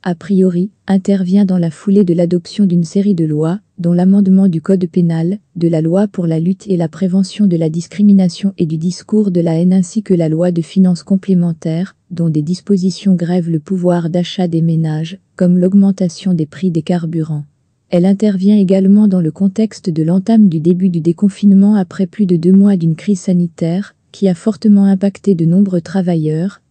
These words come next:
de plusieurs familles et précarisé une cohorte de jeunes, qui vivaient essentiellement de l'informel.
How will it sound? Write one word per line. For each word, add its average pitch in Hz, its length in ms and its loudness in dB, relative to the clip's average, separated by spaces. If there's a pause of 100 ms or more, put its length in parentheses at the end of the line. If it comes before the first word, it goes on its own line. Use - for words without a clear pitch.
de 160 120 -2
plusieurs 196 440 -2
familles 180 520 0
et 156 40 -2
précarisé 196 640 -2
une 170 200 0
cohorte 190 400 0
de 165 160 -2
jeunes, 165 420 -2 (200)
qui 196 140 -4
vivaient 175 340 0
essentiellement 190 680 0
de 190 100 2
l'informel. 175 680 -2